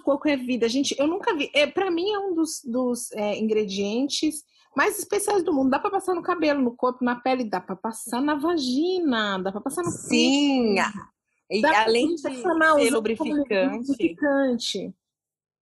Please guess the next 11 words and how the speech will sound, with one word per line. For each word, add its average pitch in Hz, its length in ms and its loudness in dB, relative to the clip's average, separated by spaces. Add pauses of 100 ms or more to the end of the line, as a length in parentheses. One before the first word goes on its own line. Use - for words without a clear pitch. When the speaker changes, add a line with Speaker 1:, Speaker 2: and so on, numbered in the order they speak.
(160)
Speaker 2:
ele 226 220 2
ajuda 226 400 -2
com 220 240 -6
odores, 190 1200 -2
com 208 220 -2
tudo. 202 600 0
É, 160 400 0
ajuda 196 340 0
muito. 269 500 2
Ele 170 160 -6
tem 220 240 -6